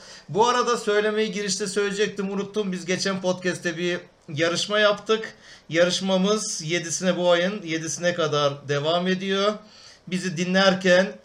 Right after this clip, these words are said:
almış olca-, olduğunuz bir ekran görüntüsünü paylaşırsanız bizim sosyal medya hesaplarımızda zaten burada, e, altına yazacağız sosyal medya hesaplarımızı.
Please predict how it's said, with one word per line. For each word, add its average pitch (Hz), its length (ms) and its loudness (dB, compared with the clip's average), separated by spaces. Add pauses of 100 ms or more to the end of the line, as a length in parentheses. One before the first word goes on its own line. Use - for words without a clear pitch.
almış 175 380 2
olca-, 165 340 -4
olduğunuz 156 600 -4
bir 165 140 -4
ekran 180 420 2
görüntüsünü 151 760 -2 (960)
paylaşırsanız 175 760 0
bizim 143 200 -4
sosyal 151 440 -2
medya 143 280 -2
hesaplarımızda 143 880 -2 (340)
zaten 165 360 0
burada, 151 500 0
e, 143 340 -2
altına 147 440 0
yazacağız 143 460 0
sosyal 131 340 -4
medya 123 260 -6
hesaplarımızı. 127 880 -4